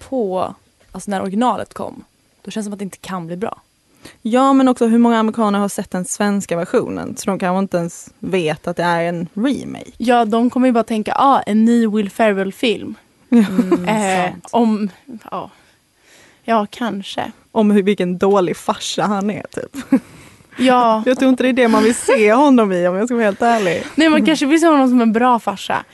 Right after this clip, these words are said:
Speaker 3: Men det är ju väldigt mycket remakes ute och sväva just nu.
Speaker 2: Mm.
Speaker 3: Hela tiden tycker jag
Speaker 1: Mm.
Speaker 3: att alla nya filmer de gör reklam för är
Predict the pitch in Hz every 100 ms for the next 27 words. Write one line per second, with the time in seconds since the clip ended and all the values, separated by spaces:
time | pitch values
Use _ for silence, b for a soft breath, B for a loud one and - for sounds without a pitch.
0 | B B B 247 254 - 294 277 262 247
1 | 214 202 - 208 - 165 185 127 90 76
2 | - - - 202 190 - 185 - 196 185
3 | 185 - 98 - 139 - - 214 220 233
4 | 277 330 254 240 233 208 170 175 - 185
5 | 190 165 - b b 185 220 - 214 202
6 | 226 214 190 - 208 175 190 202 185 190
7 | - 214 190 190 - - - 170 101 -